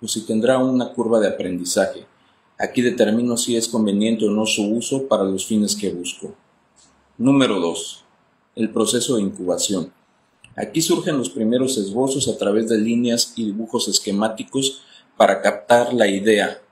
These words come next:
y así entender mejor la temática que he escogido. En este punto abarco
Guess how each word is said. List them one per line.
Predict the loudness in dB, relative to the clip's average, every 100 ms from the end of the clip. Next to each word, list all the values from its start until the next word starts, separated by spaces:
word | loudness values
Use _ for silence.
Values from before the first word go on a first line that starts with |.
| _ _ -2
y | 2
así | 2 2 2
entender | 0 2 2 2 2
mejor | 0 0
la | 0 0
temática | 0 0 -2 -4 -6
que | -2 -2
he |
escogido. | -2 -2 -6 -6 -8 -8 -14 _ _ _ _ -6
En | 0 2
este | 2 0
punto | -2 2 2 2 2 4
abarco | 4 4 4 0 -2 -2 -2